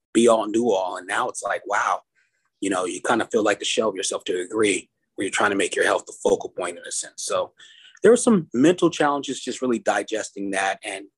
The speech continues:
coming up with a recovery plan. But like I said, through a lot of prayer, a lot of consultation, uh, text messages, phone calls, emails. That really was a, a,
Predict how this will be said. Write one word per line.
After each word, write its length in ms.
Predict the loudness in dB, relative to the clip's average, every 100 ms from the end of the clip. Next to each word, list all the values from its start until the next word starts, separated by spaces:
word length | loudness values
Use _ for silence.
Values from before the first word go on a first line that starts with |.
| _
coming 240 | -4 0
up 140 | 0 0
with 120 | -6
a 40 |
recovery 380 | -8 -4 -6 -6 -16
plan. 200 | -18 -18 _ _ _ _ -4
But 240 | -2 -2
like 140 | -6 -2
I 40 |
said, 180 | 2 4
through 120 | 4
a 80 | 6
lot 100 | 6
of 140 | 4
prayer, 380 | 2 4 4 0
a 60 | -4
lot 120 | -6
of 60 | -4
consultation, 840 | -4 -4 -4 -4 -4 -6 -8 -10 _ _ _ _ _
uh, 320 | -2 0 -2 -6 _ _ _ _
text 280 | 0 0 0
messages, 460 | -2 -2 -6 -8 -4
phone 320 | 0 0 2
calls, 560 | 4 4 4 0 -6 -6
emails. 680 | -2 0 2 2 0 -8 -16 _ _ _ _ 2
That 280 | 4 4
really 300 | 2 0 0
was 340 | 0 -2 -4 -8
a, 80 | -10
a, 400 | -8 -4 -4